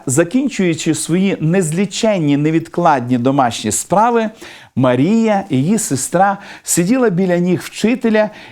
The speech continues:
і, як зголодніла духом, ловила кожне його слово. У прибиранні будинку і в приготуванні їжі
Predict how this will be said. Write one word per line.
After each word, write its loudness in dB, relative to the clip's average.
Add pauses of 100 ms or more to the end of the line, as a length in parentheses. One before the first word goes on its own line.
(100)
і, 2
як 4 (100)
зголодніла 0
духом, 0 (280)
ловила 2
кожне 0
його 2
слово. 0 (880)
У 4
прибиранні 2
будинку 0
і 2
в -6
приготуванні 0
їжі 0